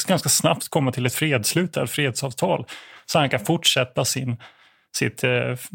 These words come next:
eh, projekt i Tyskland. Men då finns det ju helt plötsligt ingen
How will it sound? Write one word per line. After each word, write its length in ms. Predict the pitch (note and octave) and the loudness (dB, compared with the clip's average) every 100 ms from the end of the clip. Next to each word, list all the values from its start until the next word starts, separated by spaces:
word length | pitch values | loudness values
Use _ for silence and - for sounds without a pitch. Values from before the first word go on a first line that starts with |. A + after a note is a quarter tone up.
| D#3 | -6
eh, 200 | - - - - - _ _ - _ _ _ _ _ | -4 -6 -6 -8 -10 _ _ -14 _ _ _ _ _
projekt 520 | C#3 - B2+ - - - | 0 2 2 -2 -10 -6
i 100 | B2+ | -2
Tyskland. 540 | D3 E3+ - C#3 C3+ - - - - _ _ - | 0 0 0 -2 -4 -8 -20 -20 -20 _ _ 0
Men 340 | C#3+ F3 E3+ E3+ | 2 4 0 -2
då 140 | C#3+ | 0
finns 320 | A#2+ A2+ D3+ - | 0 2 2 2
det 100 | F#3+ | 2
ju 60 | |
helt 220 | E3 C#3 | 2 2
plötsligt 340 | - D3+ C3 B2 | 2 0 0 0
ingen 420 | C#3 A#2 A#2 | 2 4 2